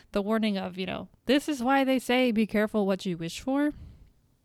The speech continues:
So this was the inception of the haunting. I keep saying that word inception. I'm so sorry. It's just, it ju-, it just fits, okay? It just <laughs> fits.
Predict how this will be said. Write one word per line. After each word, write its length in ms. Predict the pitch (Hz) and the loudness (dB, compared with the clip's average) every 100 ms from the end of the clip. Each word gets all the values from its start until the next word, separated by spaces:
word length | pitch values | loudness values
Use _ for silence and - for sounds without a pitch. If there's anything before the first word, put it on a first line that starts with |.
| _ _ _ _ - - | _ _ _ _ -20 -8
So 300 | 240 214 202 | -2 0 0
this 220 | 220 - | -2 0
was 160 | 262 | -2
the 100 | 277 | 0
inception 460 | 262 220 196 - 196 | -2 0 -2 -2 -6
of 100 | 180 | -4
the 120 | 196 | -2
haunting. 440 | 233 277 285 285 - - - - - | 0 0 2 -2 -4 -14 -20 -20 -8
I 40 | |
keep 180 | - 214 | -2 -2
saying 240 | - 190 185 | 2 2 2
that 140 | 175 | 2
word 160 | 180 170 | 2 0
inception. 500 | 170 175 - - - | -2 -6 -6 -8 -8
I'm 100 | - | -6
so 160 | 180 | -8
sorry. 400 | 185 - - - | -6 -6 -6 -6
It's 160 | - - | -10 -10
just, 280 | 196 190 - | -8 -6 -6
it 100 | - | -6
ju-, 120 | 226 - | -6 -2
it 160 | 269 - | -2 2
just 200 | 311 - | 0 6
fits, 300 | 277 - 185 | 6 6 0
okay? 320 | - 214 208 | 0 0 0
It 80 | 196 | -4
just 200 | 214 - | -6 -2
<laughs> 0 | |
fits. 680 | 208 - - 240 - - - | 0 2 0 -4 -6 -20 -20